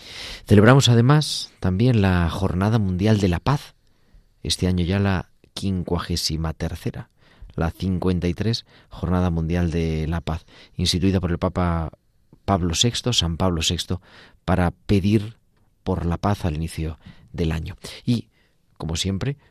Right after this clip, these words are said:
pues nos metemos también en la liturgia de la palabra de esta fiesta, de esta solemnidad grandísima en la octava de la Navidad, y comienza con un texto precioso y antiquísimo, tomado del nume-, del capítulo seis del libro de los Números.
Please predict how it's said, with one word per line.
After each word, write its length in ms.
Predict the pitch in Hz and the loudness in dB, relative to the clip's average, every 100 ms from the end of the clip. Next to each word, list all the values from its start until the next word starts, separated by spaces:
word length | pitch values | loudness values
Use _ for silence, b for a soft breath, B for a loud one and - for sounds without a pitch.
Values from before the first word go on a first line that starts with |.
| b | b
pues 160 | - | -10
nos 140 | 82 80 | -6 -6
metemos 280 | 82 82 85 | -6 -6 -4
también 240 | 82 85 | -4 -2
en 140 | 90 | 0
la 200 | 85 82 80 | 0 0 -2
liturgia 500 | 85 82 104 92 104 | -2 -2 -4 -2 -2
de 80 | 92 | 0
la 80 | |
palabra 400 | 92 92 95 110 - b b - | 0 2 2 0 -4 b b -8
de 160 | 82 | -2
esta 880 | 90 - 87 87 85 85 85 82 78 | -2 0 0 2 2 2 0 -2 -4
fiesta, 520 | - - 113 110 - | -8 0 2 2 0
de 80 | 90 | -2
esta 180 | 92 95 | -2 0
solemnidad 760 | 87 95 92 87 87 85 92 92 b b b | 2 2 2 0 -2 0 -2 -4 b b b
grandísima 560 | - 92 85 95 - 101 | 0 2 4 2 2 2
en 80 | 87 | 2
la 60 | |
octava 300 | 80 - 87 | 0 0 2
de 80 | 90 | 2
la 100 | 87 | 2
Navidad, 340 | 85 90 110 - B B B B | 0 0 -2 -4 B B B B
y 80 | - | -2
comienza 540 | 120 139 135 127 143 - b b b b | 4 6 6 2 -4 -6 b b b b
con 160 | - 127 | 0 2
un 80 | 143 | 2
texto 280 | 156 - 139 | 0 0 0
precioso 580 | - 90 143 135 - - | 0 0 2 2 0 -2
y 140 | 101 | 0
antiquísimo, 720 | 92 87 90 101 - 82 76 - b b b | 0 -2 -4 -2 -2 -2 -8 -12 b b b
tomado 340 | 87 95 117 117 | 0 4 4 4
del 220 | 98 90 | 2 2
nume-, 260 | 107 113 - | 2 0 0
del 220 | 98 95 | 0 0
capítulo 340 | 95 117 131 | 0 2 2
seis 320 | 107 120 127 | 4 2 -2
del 200 | 117 92 | 0 2
libro 240 | 95 104 107 | 2 4 2
de 80 | 87 | 2
los 180 | 80 | -2
Números. 460 | 82 80 78 - - | -4 -6 -6 -10 -14